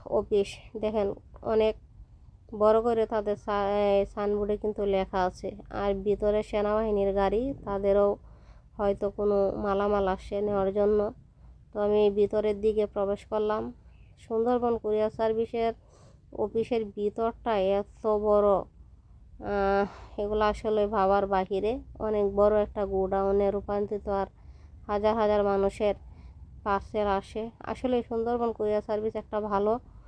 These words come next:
প্রোগ্রাম, যে প্রোগ্রাম থেকে আমরা সহজে অনেক কিছু এক প্রান্তে থেকে অন্য প্রান্তে আদান প্রদান করতে পারি। যাই হোক, আমার নামে একটা বই আসছে, সেই বইটা নেওয়ার জন্যই আমি এই সুন্দরবন কুরিয়ার সার্ভিসে আসলাম।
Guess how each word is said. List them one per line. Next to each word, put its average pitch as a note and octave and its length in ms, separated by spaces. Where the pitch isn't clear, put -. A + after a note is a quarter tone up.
প্রোগ্রাম, G#3+ 500
যে G#3 380
প্রোগ্রাম G#3 380
থেকে G#3+ 240
আমরা G3+ 420
সহজে G#3+ 480
অনেক G3+ 360
কিছু G3+ 380
এক G#3 300
প্রান্তে G#3 320
থেকে G3+ 280
অন্য G#3 500
প্রান্তে G3 560
আদান G#3 340
প্রদান G3 380
করতে G3 380
পারি। F#3+ 320
যাই G3+ 280
হোক, A3+ 200
আমার G#3 280
নামে G#3+ 220
একটা G#3+ 220
বই G3 280
আসছে, A3+ 420
সেই A3 200
বইটা G3+ 380
নেওয়ার G#3 280
জন্যই G#3 440
আমি G3 440
এই G3+ 80
সুন্দরবন G#3 560
কুরিয়ার G3 340
সার্ভিসে G3 440
আসলাম। A3 560